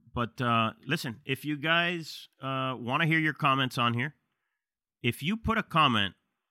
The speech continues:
on the podcast, if you like, uh, if you rate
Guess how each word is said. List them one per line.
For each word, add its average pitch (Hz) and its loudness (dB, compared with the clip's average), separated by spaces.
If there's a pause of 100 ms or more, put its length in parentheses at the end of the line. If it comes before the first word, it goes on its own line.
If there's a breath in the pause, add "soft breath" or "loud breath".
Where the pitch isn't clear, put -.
(100)
on 127 2
the 113 0
podcast, 101 -2
if 104 -10
you 135 -2
like, 120 -2 (640)
uh, 104 -4
if 107 -8
you 110 -2
rate 117 0